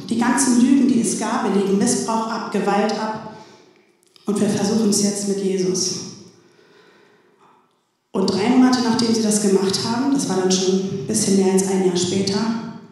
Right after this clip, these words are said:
gab es die Diagnose Krebs der Frau. Wo ist dann, wo ist denn Gott? Also jetzt muss es doch mal langsam weitergehen. Wir haben doch gerade das Leben hingegeben und wir haben doch gerade alles verändert.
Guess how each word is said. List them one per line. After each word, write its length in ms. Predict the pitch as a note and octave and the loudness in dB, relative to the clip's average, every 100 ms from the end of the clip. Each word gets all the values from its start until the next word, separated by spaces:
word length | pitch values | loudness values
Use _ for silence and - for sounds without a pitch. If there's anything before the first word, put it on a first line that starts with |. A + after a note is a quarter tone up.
| - _ _ _ _ - | -20 _ _ _ _ -14
gab 220 | - F3+ F3+ | -6 -2 0
es 120 | F#3+ | 2
die 120 | F3+ | 2
Diagnose 560 | F#3 F#3 F#3 F#3 F3 E3+ | 2 2 2 2 2 0
Krebs 440 | F3 F3+ F3 - | 0 0 2 0
der 100 | - | -2
Frau. 480 | - - G3+ - - - - - - _ - - _ _ _ _ _ _ - | -6 -6 -4 -4 -8 -12 -18 -20 -20 _ -20 -20 _ _ _ _ _ _ -6
Wo 40 | |
ist 180 | F#3 F3 | -2 -2
dann, 300 | F#3 F#3 F#3 F#3 - - | -2 -2 -4 -6 -8 -4
wo 80 | |
ist 160 | G#3+ G3+ | 0 0
denn 160 | - - | 0 -4
Gott? 260 | - - - - - - - | -6 -6 -8 -8 -14 -14 -8
Also 140 | - G3+ - | -6 -6 -6
jetzt 160 | - A#3 | -4 -4
muss 140 | A#3 | -2
es 120 | - | -4
doch 120 | - G#3 | -4 -2
mal 100 | F#3+ | 0
langsam 320 | G3 G3+ F#3+ F#3+ | 2 0 0 -2
weitergehen. 800 | A#3 - - F3+ F3+ F3+ - - - - - - _ _ _ | -4 -6 -4 0 0 0 -6 -10 -18 -20 -20 -20 _ _ _
Wir 120 | - F#3 | -4 0
haben 120 | G#3+ | 0
doch 180 | G3+ - | 0 -2
gerade 160 | G#3 | -4
das 240 | A3+ - A#3 | -4 -4 -4
Leben 260 | A#3+ A#3 | -2 0
hingegeben 640 | G#3 G#3 - - G#3 G3+ | 2 2 2 2 2 2
und 60 | G3 | 2
wir 120 | G3 | 2
haben 140 | A3+ A3+ | 0 -2
doch 140 | - | -2
gerade 260 | A3+ A#3 - | -4 -4 -4
alles 260 | B3 B3+ B3+ | -2 0 0
verändert. 640 | B3+ A#3+ C4+ C4+ - - | 0 0 2 2 0 -4